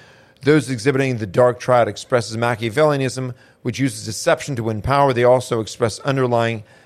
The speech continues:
uh, psychopathy, such as amoral behavior, and they express narcissism,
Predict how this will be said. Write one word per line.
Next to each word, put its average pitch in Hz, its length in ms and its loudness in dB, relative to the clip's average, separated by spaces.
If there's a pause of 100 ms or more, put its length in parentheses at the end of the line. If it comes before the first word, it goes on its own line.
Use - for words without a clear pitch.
(140)
uh, 98 260 -2
psychopathy, 113 1080 -2
such - 220 0
as 101 180 -6
amoral 127 380 2
behavior, 107 520 -2 (220)
and 170 240 0
they 135 60 2
express 127 340 0
narcissism, 110 760 -4